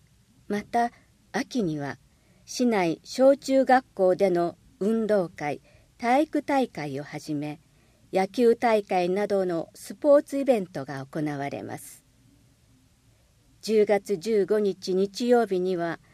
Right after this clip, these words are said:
打上川治水緑地で、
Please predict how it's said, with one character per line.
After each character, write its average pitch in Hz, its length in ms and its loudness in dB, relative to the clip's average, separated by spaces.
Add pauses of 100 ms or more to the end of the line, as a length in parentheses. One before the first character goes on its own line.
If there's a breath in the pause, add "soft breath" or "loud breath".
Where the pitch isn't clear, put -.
(360 soft breath)
打 208 100 -2
上 277 480 4
川 170 260 -2
治 - 160 -12
水 233 300 -4
緑 220 160 2 (120)
地 - 180 -14
で、 156 240 -8